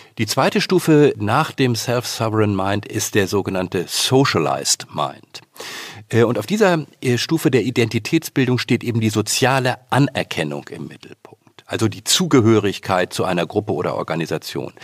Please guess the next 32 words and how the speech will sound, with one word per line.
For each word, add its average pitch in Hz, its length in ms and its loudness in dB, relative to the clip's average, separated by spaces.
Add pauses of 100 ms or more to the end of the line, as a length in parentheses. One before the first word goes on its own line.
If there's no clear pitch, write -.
(480)
In 104 160 -4
dieser 165 240 2
Stufe 143 320 -2
schätzen - 520 0
und 113 140 -2
schützen - 380 0
wir 139 100 4
das, 123 280 0 (420)
was - 260 0
andere 143 300 4
über 104 260 0
uns 104 240 -4
denken 110 320 0
und 92 160 -6
fühlen. - 400 -10 (160)
Also 101 220 -6
wir 110 180 4 (880)
setzen 117 280 0
uns 107 100 0
auseinander 101 420 -2
mit 101 220 0
Regeln 104 240 2
des 90 100 -6
Zusammenlebens, 107 880 0
unserer 92 300 -4
Rolle 104 320 2
gegenüber 98 460 -2
anderen, 98 680 -2
äh, 90 240 -2
auch 92 260 -4
anderen 98 320 0
Autoritäten. 113 960 -4